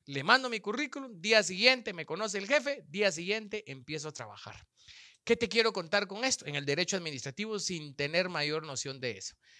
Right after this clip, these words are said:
Me hubiera encantado tener mayor noción del derecho administrativo cuando llegué, porque me tocó que trabajar sobre mucha ignorancia.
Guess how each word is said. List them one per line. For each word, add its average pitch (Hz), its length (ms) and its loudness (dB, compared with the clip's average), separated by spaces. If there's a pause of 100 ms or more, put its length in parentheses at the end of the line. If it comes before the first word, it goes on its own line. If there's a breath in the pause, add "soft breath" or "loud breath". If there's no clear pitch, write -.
(180 soft breath)
Me 170 120 -2
hubiera 294 220 10
encantado 175 680 4 (200)
tener 170 260 4
mayor 208 400 4
noción 202 400 0
del 196 160 -4
derecho 165 320 -2
administrativo 170 720 -6
cuando 131 340 -4
llegué, 190 360 2 (260 soft breath)
porque 175 240 -4
me 175 120 2
tocó 170 340 2
que 220 100 0
trabajar 190 360 6
sobre 185 260 -2
mucha 156 340 -2
ignorancia. 247 640 0